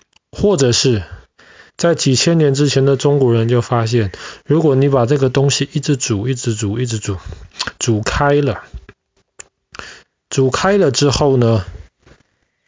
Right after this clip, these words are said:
它就可以保存比较久的时间。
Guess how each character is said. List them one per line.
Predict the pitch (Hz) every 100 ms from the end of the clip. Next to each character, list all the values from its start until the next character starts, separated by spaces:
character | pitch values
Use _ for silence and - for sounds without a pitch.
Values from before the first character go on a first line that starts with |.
| _ _ _ _
它 | - 143
就 | 147
可 | - 123
以 | 113 95 98 -
保 | - 107
存 | - 110 101 - _ _ -
比 | 120
较 | 131
久 | 123 104 104
的 |
时 | 104 104
间。 | 104 101